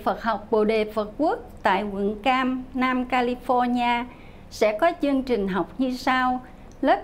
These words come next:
chuyên khoa A Tỳ Đàm từ năm giờ bốn mươi lăm đến sáu giờ bốn mươi lăm chiều, thầy Huyền Châu giảng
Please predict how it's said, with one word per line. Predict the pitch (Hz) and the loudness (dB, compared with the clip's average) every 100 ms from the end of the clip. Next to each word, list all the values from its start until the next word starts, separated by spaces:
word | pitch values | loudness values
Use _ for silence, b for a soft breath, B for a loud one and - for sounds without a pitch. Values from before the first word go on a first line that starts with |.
| - | 0
chuyên | 277 277 | 2 2
khoa | 277 247 247 | 2 2 2
A | - 247 | 2 0
Tỳ | 247 208 190 | 0 -2 0
Đàm | 202 196 190 185 | 2 2 0 -2
từ | 214 | -2
năm | 196 240 262 | 0 2 2
giờ | 226 208 | 2 0
bốn | 185 233 | 2 2
mươi | 311 294 | 4 4
lăm | 262 254 254 | 2 2 2
đến | 269 | 0
sáu | 294 - 294 | 0 2 2
giờ | 339 202 185 | 2 0 0
bốn | 226 302 | 2 4
mươi | 294 | 4
lăm | 262 254 | 2 0
chiều, | 247 220 196 180 180 B B B - | 0 0 2 0 -6 B B B 2
thầy | 240 214 | 2 4
Huyền | 220 208 196 | 2 2 2
Châu | 285 269 226 | 2 2 2
giảng | 202 170 262 | 2 2 0